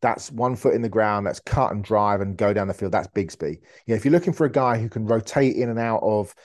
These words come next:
Mostert and Wilson and Ahmed, who can be an absolute threat that you can line up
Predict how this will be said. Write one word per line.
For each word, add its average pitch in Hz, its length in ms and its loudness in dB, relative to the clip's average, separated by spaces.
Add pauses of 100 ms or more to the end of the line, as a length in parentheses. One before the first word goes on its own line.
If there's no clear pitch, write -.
(280)
Mostert 117 560 2
and 101 160 -6
Wilson 110 580 2
and 101 460 -6 (100)
Ahmed, 107 560 0 (220)
who 123 80 2
can 107 140 -4
be 117 100 2
an 123 60 2
absolute 127 400 -2
threat 117 580 0
that 104 80 -2
you 110 80 -6
can 110 160 -4
line 123 240 2
up - 200 -2